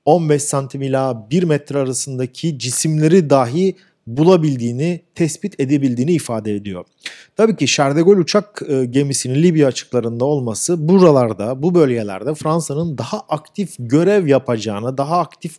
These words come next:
uçuş yapacağının da bir bakıma bir göstergesi olacak gibi. Bunlarla ilgili gelişmeler ne boyuta gelecek? Önümüzdeki dönemde, e, bu tür gelişmeleri de takip etmeye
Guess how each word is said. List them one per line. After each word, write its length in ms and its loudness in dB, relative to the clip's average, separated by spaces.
uçuş 320 -4
yapacağının 600 -6
da 120 2
bir 180 -2
bakıma 440 -2
bir 120 -2
göstergesi 960 -4
olacak 500 -4
gibi. 280 -2
Bunlarla 340 -2
ilgili 300 0
gelişmeler 600 -2
ne 140 -2
boyuta 300 0
gelecek? 500 -4
Önümüzdeki 600 -6
dönemde, 540 -4
e, 460 -2
bu 260 -2
tür 140 -12
gelişmeleri 720 -4
de 140 -2
takip 380 -8
etmeye 480 -6